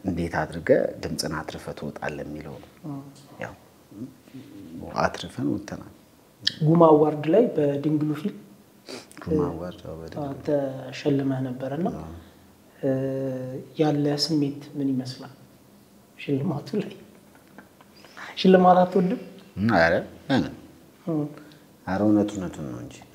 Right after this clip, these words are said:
Speaker 1: ሽልማት የሚጠላ አለ? ሽልማት የሚጠላ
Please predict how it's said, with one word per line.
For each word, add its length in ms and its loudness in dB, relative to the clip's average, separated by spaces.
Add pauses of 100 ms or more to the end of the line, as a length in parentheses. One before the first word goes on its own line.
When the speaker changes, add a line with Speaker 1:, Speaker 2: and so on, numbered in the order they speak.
(520)
Speaker 1:
ሽልማት 420 10
የሚጠላ 360 8
አለ? 120 4 (1600)
ሽልማት 460 6
የሚጠላ 440 4